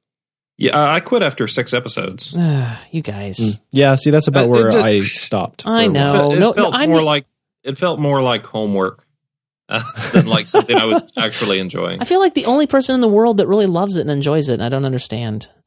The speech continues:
Speaker 3: I
Speaker 2: In,
Speaker 3: think, uh,
Speaker 2: in
Speaker 3: Merlin
Speaker 2: fact,
Speaker 3: Mann likes it, or, um, somebody out there else
Speaker 2: I,
Speaker 3: I've read on Twitter.
Speaker 2: I, I
Speaker 3: Somebody.
Speaker 2: still like the show a lot,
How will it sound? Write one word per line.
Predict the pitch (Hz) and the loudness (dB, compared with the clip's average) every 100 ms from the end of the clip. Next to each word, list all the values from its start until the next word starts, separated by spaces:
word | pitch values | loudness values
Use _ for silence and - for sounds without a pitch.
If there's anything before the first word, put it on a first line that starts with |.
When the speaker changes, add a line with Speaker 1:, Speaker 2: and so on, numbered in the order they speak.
| _ _ 165 | _ _ 0
Speaker 3:
I | |
Speaker 2:
In, | 220 | 2
Speaker 3:
think, | 208 196 | 2 2
uh, | 185 165 139 | 2 2 2
Speaker 2:
in | 131 | 2
Speaker 3:
Merlin | 135 | 2
Speaker 2:
fact, | 147 131 | 4 2
Speaker 3:
Mann | 135 143 | 4 4
likes | 123 - | 2 0
it, | - - | -2 0
or, | 117 104 101 | 2 2 2
um, | 95 95 95 | 0 0 -2
somebody | - 110 104 87 | 0 2 2 2
out | 85 90 | -2 -2
there | 90 92 | -2 0
else | 92 240 | 0 0
Speaker 2:
I, | 92 | -2
Speaker 3:
I've | 87 | -4
read | 107 98 | -2 0
on | 95 98 | 0 0
Twitter. | 101 117 107 104 - - | 0 0 0 -2 -6 -4
Speaker 2:
I, | 214 | 0
I | 226 | 2
Speaker 3:
Somebody. | 127 233 | 2 2
Speaker 2:
still | - - 320 269 | 0 0 2 2
like | 220 220 | 0 0
the | 196 | -2
show | - 143 110 - | 0 0 -2 0
a | 175 | 2
lot, | 175 165 104 | 2 0 -4